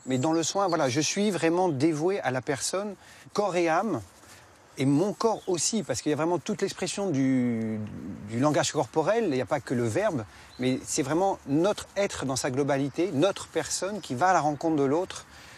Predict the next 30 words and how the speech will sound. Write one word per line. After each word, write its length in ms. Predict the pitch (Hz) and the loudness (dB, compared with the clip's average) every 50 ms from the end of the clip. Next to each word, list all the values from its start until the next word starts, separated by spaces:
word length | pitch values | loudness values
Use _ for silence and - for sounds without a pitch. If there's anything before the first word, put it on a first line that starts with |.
| - - - - - - - - - - - - | -20 -20 -20 -20 -20 -20 -20 -20 -20 -20 -10 -4
Le 240 | 143 131 139 139 123 | 0 2 2 4 4
malade 320 | 135 139 143 156 160 143 | 6 6 6 6 4 2
étant 180 | 123 113 - 143 | 2 0 0 0
vraiment 240 | 127 139 147 160 156 | 2 4 4 4 4
en 40 | 131 | 2
plus 160 | - 175 160 | 0 -2 -2
dans 80 | 135 123 | 0 0
une 40 | |
situation 400 | 117 - - 147 139 - - 156 | -2 0 0 0 0 0 0 0
de 60 | 135 117 | 0 0
grande 300 | 107 123 131 131 131 120 | 0 2 2 2 2 2
vulnérabilité, 1160 | 107 123 139 139 143 135 127 131 117 123 135 127 131 123 - - 165 170 175 175 180 180 175 | 2 4 4 6 6 6 6 4 4 4 2 2 0 0 0 0 2 4 4 4 4 2 2
de 100 | 156 135 | 0 0
grande 260 | 107 117 127 131 131 - - | 0 2 2 2 2 0 -2
impudeur, 720 | 139 139 120 - - 139 131 123 147 156 170 180 185 185 | -2 -4 -4 -4 -4 -4 -2 0 2 2 2 2 0 0
donc 140 | 165 127 123 120 | 0 -2 -2 -2
voilà, 180 | 135 143 196 | -2 -2 -2
pour 200 | - - 151 143 | -2 -2 -2 -2
essayer 240 | 139 - - 170 160 | -2 0 0 0 0
de 80 | 135 131 | 2 2
le 80 | 143 | 0
restaurer 720 | 139 131 143 190 196 - - - 190 180 160 151 175 202 202 - - - - - - - - - - - - - - - - - | 2 2 2 0 0 -2 -2 -2 -2 0 0 0 -2 -4 -4 -8 -18 -20 -20 -20 -20 -20 -20 -20 -20 -20 -20 -20 -20 -20 -14 -10
dans 500 | 117 113 117 160 170 180 185 180 175 156 | -8 -2 2 2 4 4 2 0 -2 -2
son 260 | - - 175 160 165 | -2 2 4 4 6
humanité 680 | 165 165 165 165 156 160 160 143 - 180 175 170 147 - - - - - - | 6 6 4 4 4 4 2 2 2 2 2 2 0 -2 -6 -16 -20 -14 -10
souffrante, 640 | - - - 160 - - - 254 233 156 - - - - - - - - - - - - - - - - | -4 -2 0 0 2 4 4 2 2 0 -6 -12 -18 -20 -20 -20 -20 -20 -20 -20 -20 -20 -20 -20 -10 -2
mais 280 | 135 139 165 185 185 165 | 0 2 2 2 2 0
dans 240 | 131 117 170 190 - | -2 0 0 0 0
son 260 | - - 170 156 156 | 0 0 0 2 2
humanité 500 | 151 151 151 143 147 147 139 - 214 | 4 4 4 2 2 2 2 0 -2